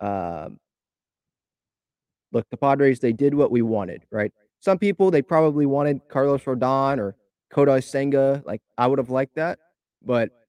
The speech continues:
they brought in Xander Bogaerts, right? That's big. They brought back Suarez. They brought back Martinez. They extended Darvish. They brought in Lugo.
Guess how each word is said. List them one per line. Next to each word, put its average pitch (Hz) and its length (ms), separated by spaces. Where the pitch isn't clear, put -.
they 147 80
brought 160 240
in 156 100
Xander 135 240
Bogaerts, 98 500
right? 104 160
That's 123 180
big. 92 300
They 113 80
brought 135 260
back 123 220
Suarez. 110 420
They 110 100
brought 127 280
back 123 180
Martinez. 110 560
They 101 140
extended 131 560
Darvish. 107 420
They 107 120
brought 131 280
in 127 160
Lugo. 113 360